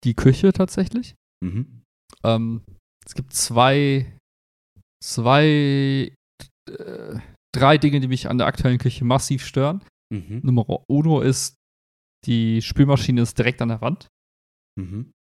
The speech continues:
Speaker 1: Dickster Fail ever, weil
Speaker 2: Warum nochmal? Ich hab's vergessen.
Speaker 1: einfach nur, weil die Leitungen so lagen, wie sie lagen und
Speaker 2: Nee, ich meine, warum ist das ein Fail? Ich hab's
Speaker 1: Ach so,
Speaker 2: nicht
Speaker 1: ein
Speaker 2: mehr
Speaker 1: Fail,
Speaker 2: verstanden.
Speaker 1: weil, äh, wenn du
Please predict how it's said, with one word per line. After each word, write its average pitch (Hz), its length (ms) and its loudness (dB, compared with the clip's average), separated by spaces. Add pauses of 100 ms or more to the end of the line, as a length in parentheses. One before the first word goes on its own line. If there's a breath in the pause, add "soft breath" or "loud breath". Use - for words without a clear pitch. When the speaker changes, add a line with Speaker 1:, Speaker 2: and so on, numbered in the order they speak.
(460)
Speaker 1:
Dickster 131 260 2
Fail 113 260 0
ever, 120 300 2
weil 117 220 4
Speaker 2:
Warum 120 260 -2
nochmal? 143 340 -4
Ich 113 60 -12
hab's - 140 -10
vergessen. 95 440 -10 (240)
Speaker 1:
einfach 127 240 6
nur, 123 100 4
weil 120 100 4
die 107 60 4
Leitungen 120 420 4
so 117 160 2
lagen, 110 480 2
wie 107 60 -2
sie 104 120 -4
lagen 107 420 -2
und - 420 -10
Speaker 2:
Nee, 151 100 6
ich 143 80 2
meine, 139 160 4
warum 123 160 4
ist 127 100 -4
das 107 80 -8
ein 107 60 -4
Fail? 95 420 -2
Ich 120 120 -8
hab's - 140 -2
Speaker 1:
Ach 135 60 4
so, 98 120 8
Speaker 2:
nicht - 100 0
Speaker 1:
ein - 40 -6
Speaker 2:
mehr 165 100 8
Speaker 1:
Fail, 180 180 6
Speaker 2:
verstanden. 120 300 4
Speaker 1:
weil, 120 140 0
äh, 113 40 -4
wenn 117 100 -2
du 120 260 -2